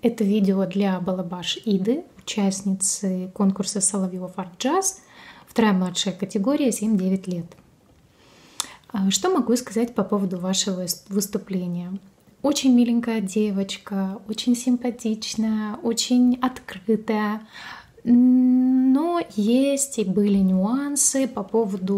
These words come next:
вашей интонации. Всё-таки, возможно, в силу, ам, я так себе думаю, я вас не знаю, и мы с вами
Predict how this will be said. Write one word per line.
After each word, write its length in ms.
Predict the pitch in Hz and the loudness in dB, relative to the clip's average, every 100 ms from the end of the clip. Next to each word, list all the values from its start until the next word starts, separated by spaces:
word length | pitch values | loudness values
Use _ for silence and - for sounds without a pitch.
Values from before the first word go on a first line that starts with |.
| 196 | 0
вашей 440 | 185 196 202 - 196 | -2 -4 -2 -2 -2
интонации. 760 | 190 190 190 185 175 - 175 | -2 -2 -4 -6 -8 -10 -6
Всё-таки, 640 | - 233 240 240 - 214 220 - _ - - _ _ - - - | -4 -2 -2 -4 -2 -2 -2 -8 _ -20 -20 _ _ -14 -14 0
возможно, 500 | 240 240 247 226 220 | 2 6 6 6 2
в 60 | 208 | 0
силу, 480 | - 240 220 208 - - - - - - - | 0 2 2 0 -6 -20 -16 -14 -14 -16 -6
ам, 960 | 202 202 208 202 202 202 202 214 294 370 403 - _ _ _ - - | -2 2 2 2 2 0 -2 -4 -6 -10 -18 -20 _ _ _ -18 0
я 300 | 214 226 202 | 4 4 2
так 420 | 196 190 - - _ _ _ _ | -2 -8 -12 -20 _ _ _ _
себе 340 | - 226 196 185 | -4 0 2 2
думаю, 560 | 262 381 277 202 202 - - | 2 2 2 2 -2 -4 0
я 240 | 202 185 190 208 | 0 0 -4 -4
вас 400 | 196 185 185 196 | -2 -2 -2 -2
не 120 | 185 | -2
знаю, 500 | 190 247 269 269 240 | 0 0 0 0 0
и 260 | 208 190 190 | 0 2 2
мы 260 | 202 190 | 2 -2
с 100 | - | -4
вами 380 | 202 190 185 | -4 -4 -6